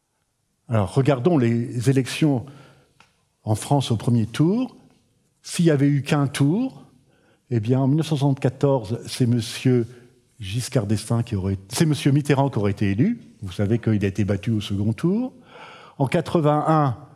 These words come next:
c'est monsieur Giscard d'Estaing qui aurait été élu. Et vous savez bien que c'est monsieur Mitterrand qui a été élu. Et puis en quatre-vingt-quinze, c'est monsieur Jospin qui aurait été élu. Et vous savez bien que c'est Chirac qui a été élu. Donc vous voyez, en France,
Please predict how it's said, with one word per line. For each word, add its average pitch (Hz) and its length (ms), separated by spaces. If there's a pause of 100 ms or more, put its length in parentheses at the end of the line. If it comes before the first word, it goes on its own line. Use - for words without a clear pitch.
(220)
c'est - 240
monsieur 120 560
Giscard 143 360
d'Estaing 131 360
qui 139 140
aurait 110 160
été 113 200
élu. 113 380 (420)
Et 101 100
vous 95 100
savez 107 220
bien 117 160
que 113 60
c'est - 100
monsieur 104 420
Mitterrand 107 420
qui 113 100
a 95 40
été 90 200
élu. 151 400 (540)
Et 110 100
puis 147 240
en 107 80
quatre-vingt-quinze, 143 1080 (360)
c'est - 320
monsieur 120 360
Jospin 147 420
qui - 120
aurait 104 160
été 104 140
élu. 135 440
Et 110 100
vous 104 180
savez 95 200
bien 151 180
que 147 60
c'est - 120
Chirac 110 400
qui - 140
a 104 40
été 101 180
élu. - 340 (1400)
Donc 123 140
vous 127 100
voyez, 120 340
en 120 160
France, 165 420